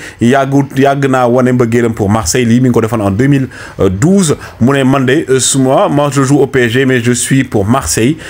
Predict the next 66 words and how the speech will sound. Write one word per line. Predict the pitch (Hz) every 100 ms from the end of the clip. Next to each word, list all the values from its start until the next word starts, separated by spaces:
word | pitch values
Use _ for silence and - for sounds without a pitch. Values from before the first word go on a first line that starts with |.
| - -
À | 117
P | 113 135 127
S | 113
G, | 120
Marseille, | 110 117 - - 123 113
Marseille | 107 120 - 120
plutôt, | 113 107 101
je | 90
dirais | 101 107 110 107
à | 101
l'O | 98 101
M. | 101 131 160 - - - - -
waa | 135 -
O | 127
M | 123 120
P | 120 110
S |
G, | 107 127
je | 110
dirais | 107 107 113 139 131 -
au | 135 131
Vélodrome. | 120 113 95 87
J'irai | 98 139
au | 143 127
Vélodrome. | 113 101 87
Loolu | 98 117
daal | 117 117 143 -
la |
daal | 104 107
di | 113 123 - -
wax | 90 120 131
Mody | 127 120
Diaw | 120 139
nag | 147
fi | -
ne | 127 131
nii |
la | 127
Provence | 113 131 117 135 143
moo | 127
ko | 120
daal | 107
di | 98
wax | 120 156 - - -
ak | 113
la | 123 117
Minute | 127 127 123
O | 113
M | 127 131
ne, | 123 -
euh, | 113 110
mi | 117 120
Marseille | 120 120 120
mi | 113
ngi | 113
inquiète, | 110 110 127
mi | 127
ngi | 135
bokk | 113 113
intéressé | 120 117 113
bu | 104
baax | 113 -
ci |
moom. | 139 120 - - -
Kii | 160
nag | 156